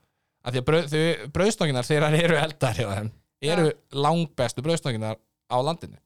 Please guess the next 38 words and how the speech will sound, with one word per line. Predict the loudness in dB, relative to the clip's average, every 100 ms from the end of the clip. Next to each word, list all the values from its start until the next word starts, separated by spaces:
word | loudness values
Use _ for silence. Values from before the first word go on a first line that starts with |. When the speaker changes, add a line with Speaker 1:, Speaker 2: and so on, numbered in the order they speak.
| _
Speaker 2:
Ég | -18
sammála. | -16 -14 -16 _ _
Speaker 1:
Sem | -6 -4 -4 -10 -8
er | -4
mjög | 0 0
leiðilegt | 0 0 0 -2 -6 _ _ _
að, | -6 -4 -4 -6 _ _ _ _ _ -8
að | -4
þetta | -4 -4 -8 -12
fór | -6 -4 -4
svona. | -10 -16 -20 _
Speaker 2:
Já. | -14 -12 -14 -16 _ _ _ _ -12
Speaker 1:
En | -6
Speaker 2:
Það |
er | -4
Speaker 1:
pítsurnar | -4 -2 0 2
þeirra, | 2 0
ég | 0
hef | 0 -2 -4
ekkert | -4
verið | -6 -6 -10 -12
sérstaklega | -10 -8 -6
hrifinn | -4 -4
af | -4 -6
pítsunni | -10 -6 -6 -4 -8
hjá | -10 -4 -4 -4
pítsunni. | -8 -10 -10 -14
Speaker 2:
Já, | -14 -12 -10
þú | -10
setur | -12 -14
bara | -12 -12
í |
góðstæðar, | -8 -10 -10 -12 -14
sko. | -16 -18 -20 _ _ _ -16
Þá |
er | -10 -10
það | -10 -12
góðar. | -14 -14